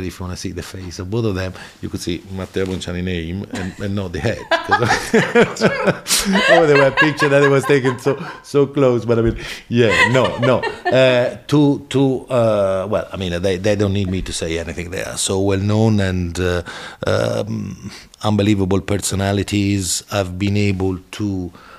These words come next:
arrive to know them pretty well. Has been a privilege. I think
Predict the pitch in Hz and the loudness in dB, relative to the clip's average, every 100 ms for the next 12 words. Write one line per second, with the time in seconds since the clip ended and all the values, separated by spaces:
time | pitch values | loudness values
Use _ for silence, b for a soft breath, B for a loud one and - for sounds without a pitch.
0 | B 98 92 92 - - 90 85 82 - | B -4 -4 -4 -8 -8 -6 -6 -10 -16
1 | - 98 95 98 92 87 90 87 87 - | -16 -10 -6 -4 -4 -6 -6 -6 -8 -14
2 | _ - 104 101 104 98 104 107 98 101 | _ -4 -4 -2 -2 0 0 0 -2 -2
3 | 92 - 117 104 104 104 98 95 101 95 | -4 -4 -6 -4 -2 -2 -2 -4 -4 -6
4 | 85 | -6